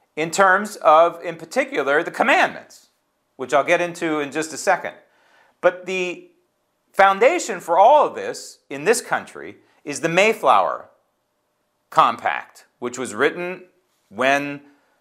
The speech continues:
the folks who were leaving repression, religious repression in Europe, in England in particular, wrote on their harrowing voyage over to the New World in the sixteen hundreds.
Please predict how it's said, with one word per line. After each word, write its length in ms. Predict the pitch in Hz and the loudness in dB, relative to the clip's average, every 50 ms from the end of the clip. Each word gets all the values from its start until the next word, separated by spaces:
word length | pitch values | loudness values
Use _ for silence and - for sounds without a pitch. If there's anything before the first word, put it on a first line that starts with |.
| _ _ _ _ _ _ _ _ _ _ _ _ _ _ | _ _ _ _ _ _ _ _ _ _ _ _ _ _
the 80 | - 107 | -18 -2
folks 340 | - 147 143 151 151 - - | 2 2 2 2 0 -4 -6
who 180 | 160 147 139 131 | -6 -6 -4 -4
were 180 | 123 123 123 | -4 -4 -2
leaving 640 | 120 127 143 156 160 170 170 170 170 165 165 160 - _ _ _ _ _ _ _ _ _ _ _ _ | -2 -2 -2 0 0 -2 -2 -4 -6 -10 -12 -14 -20 _ _ _ _ _ _ _ _ _ _ _ _
repression, 640 | 123 120 120 - 175 180 175 165 - 139 123 123 117 | -4 -4 2 4 4 4 4 0 -4 -10 -10 -8 -6
religious 440 | 117 117 120 143 143 160 170 156 160 | -6 -4 -4 -6 -6 -6 -8 -8 -8
repression 680 | 151 - - - 170 165 160 - 139 120 117 131 139 - _ _ _ _ _ _ | -10 -2 2 4 4 4 2 -2 -8 -12 -12 -14 -18 -20 _ _ _ _ _ _
in 140 | - 113 120 | -16 -12 -8
Europe, 400 | 131 147 139 120 127 135 - - | -2 0 2 2 2 0 -2 -8
in 100 | 110 120 | -12 -12
England 440 | - 139 143 147 123 117 120 117 117 | -12 -12 -10 -6 -6 -4 -4 -4 -8
in 80 | 110 | -10
particular, 720 | - - - - 170 160 - 117 101 95 104 131 151 - - _ _ _ _ _ _ _ _ _ _ _ _ _ _ _ _ _ _ _ _ _ _ _ _ | -12 -14 -8 -8 -8 -6 -6 -6 -4 -4 -4 -4 -6 -10 -18 _ _ _ _ _ _ _ _ _ _ _ _ _ _ _ _ _ _ _ _ _ _ _ _
wrote 440 | - 117 131 156 180 196 202 196 - - | -6 2 4 6 6 6 6 2 0 2
on 220 | 156 147 147 147 | 2 2 2 2
their 300 | 147 143 139 139 - - - _ _ _ _ _ _ _ _ _ _ _ | 0 -2 -2 -2 -4 -8 -16 _ _ _ _ _ _ _ _ _ _ _
harrowing 600 | _ - - 240 247 247 208 165 143 139 135 139 | _ 0 4 4 6 6 4 4 0 -2 -6 -6
voyage 680 | 123 147 160 160 143 127 123 135 120 - - - _ _ _ _ _ - | 0 2 2 2 2 0 -2 -6 -8 -12 -18 -20 _ _ _ _ _ 2
over 320 | 160 160 180 170 143 147 | 2 2 2 2 0 -6
to 160 | 139 - 135 123 | -8 -8 -10 -12
the 100 | 123 131 | -10 -10
New 220 | 131 143 147 139 | -8 -8 -8 -6
World 560 | 123 123 147 147 117 101 104 117 107 - - _ _ _ _ _ _ _ | -4 0 2 4 4 4 2 0 -4 -10 -18 _ _ _ _ _ _ _
in 120 | - 127 139 | -12 -8 -8
the 80 | 151 | -6
sixteen 340 | 147 - 185 165 - - 196 | -2 -2 -2 -2 -2 -4 -2
hundreds. 600 | 202 226 262 285 254 - 73 - - - - _ | 0 0 -2 -2 -6 -10 -12 -14 -18 -20 -20 _